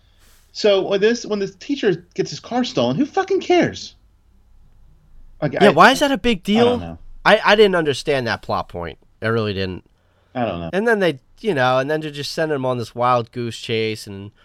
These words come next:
Speaker 2: with the two gay guys who wound up stealing. It was just,
Speaker 1: Yo, Mike,
Speaker 2: it's kind of a snooze for me.
Speaker 1: Did you
Speaker 2: It, there's filler.
Speaker 1: Did you notice one of them was Mike, uh, Mike Epps?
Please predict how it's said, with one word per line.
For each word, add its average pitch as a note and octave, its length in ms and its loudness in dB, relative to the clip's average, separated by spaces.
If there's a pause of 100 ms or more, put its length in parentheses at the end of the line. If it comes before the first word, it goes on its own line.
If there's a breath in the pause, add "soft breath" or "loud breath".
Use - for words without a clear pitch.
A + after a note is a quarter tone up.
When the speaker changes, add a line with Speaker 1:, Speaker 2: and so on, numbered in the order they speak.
(400 soft breath)
Speaker 2:
with B2 180 -12
the A#2+ 100 -12
two D#3+ 280 -10
gay B2 280 -2
guys A2+ 640 -2
who A#2 100 -10
wound A2+ 260 -6
up A2 100 -12
stealing. A2 500 -8
It A2 40 -8
was A#2+ 140 -14
just, - 260 -18 (300 soft breath)
Speaker 1:
Yo, F#3+ 180 2
Mike, F#3 240 2
Speaker 2:
it's A3+ 100 -2
kind D#4 200 2
of G#3+ 60 0
a E3 60 -4
snooze F3 400 -4
for F3+ 140 -10
me. E3 360 -8 (120)
Speaker 1:
Did D3+ 120 -4
you B2+ 80 -4
Speaker 2:
It, A#2+ 60 -14
there's C3 220 -10
filler. G#2+ 480 -10 (460)
Speaker 1:
Did D3 120 -8
you D3+ 80 -6
notice D3+ 320 0
one D3 120 -4
of C#3+ 80 0
them C#3 120 0
was A#2 120 -2
Mike, A#2+ 240 -2
uh, A2 260 2
Mike A#2 240 -6
Epps? B2+ 380 -2